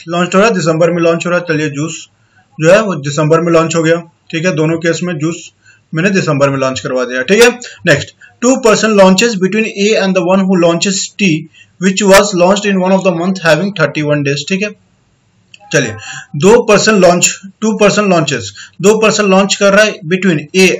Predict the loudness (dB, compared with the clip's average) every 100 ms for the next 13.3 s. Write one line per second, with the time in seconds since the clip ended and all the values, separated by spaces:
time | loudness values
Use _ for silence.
0 | -4 -4 -2 0 0 2 2 2 0 -4
1 | -4 -8 -10 -20 -20 -10 -10 -8 -4 0
2 | 2 4 2 0 -2 -2 -2 -4 -4 -4
3 | -4 -4 -2 -2 0 0 0 0 -2 -2
4 | -2 -4 -4 -2 -2 -2 -4 -4 -4 -4
5 | -4 -4 -4 -6 _ _ -20 0 2 4
6 | 0 -10 _ _ -4 -2 0 4 6 6
7 | 4 2 2 0 0 0 0 -2 -2 0
8 | 0 2 2 2 2 2 2 0 -2 -4
9 | -2 -4 -4 -4 -2 -2 0 0 2 2
10 | 2 _ _ _ _ -4 0 0 -2 _
11 | _ _ _ _ _ _ _ _ _ -20
12 | -20 -12 -2 2 4 6 6 8 6 6
13 | 0 -4